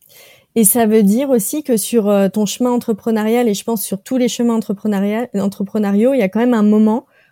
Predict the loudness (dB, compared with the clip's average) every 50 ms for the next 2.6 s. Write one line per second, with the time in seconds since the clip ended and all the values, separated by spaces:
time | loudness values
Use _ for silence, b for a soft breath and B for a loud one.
0 | b b 0 2 2 2 0 0 0 2 4 4 4 2 0 -2 -2 -4 -2 0
1 | 0 0 0 0 0 0 0 0 -2 -4 -4 _ _ _ _ _ _ _ -20 -20
2 | _ _ -6 -4 -2 -2 0 -2 -2 -4 -6